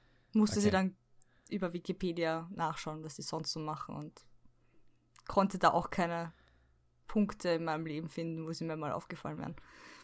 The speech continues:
Speaker 2: Ja, und ich glaub, das, das fasst ganz gut zusammen, wie wenig der Film heute an Relevanz hat, weil ich meine, für unsere Generation, ich meine, ich, ich mach quasi das,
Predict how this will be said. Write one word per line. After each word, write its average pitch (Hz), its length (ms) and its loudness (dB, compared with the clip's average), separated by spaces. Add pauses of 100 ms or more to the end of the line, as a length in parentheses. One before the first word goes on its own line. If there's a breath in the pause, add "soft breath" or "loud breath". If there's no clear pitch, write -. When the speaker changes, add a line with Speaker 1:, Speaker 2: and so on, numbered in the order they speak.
(400 loud breath)
Speaker 2:
Ja, 95 180 -2 (380 loud breath)
und 131 280 4 (440)
ich 120 100 4
glaub, 131 240 8
das, - 340 6
das - 260 4
fasst 127 300 8
ganz 123 200 4
gut 127 180 8
zusammen, 143 560 8 (160)
wie 117 220 6
wenig 117 360 6
der 117 140 8
Film 120 320 6
heute 117 500 6
an 110 100 2
Relevanz 104 500 2
hat, 113 140 2
weil 104 100 8
ich 107 80 2
meine, 104 120 6
für - 120 4
unsere 113 260 4
Generation, 117 920 6 (460 loud breath)
ich - 160 0
meine, 107 220 8
ich, - 180 -2 (960)
ich 120 420 -2 (140)
mach 117 520 6
quasi 113 360 8
das, 117 240 6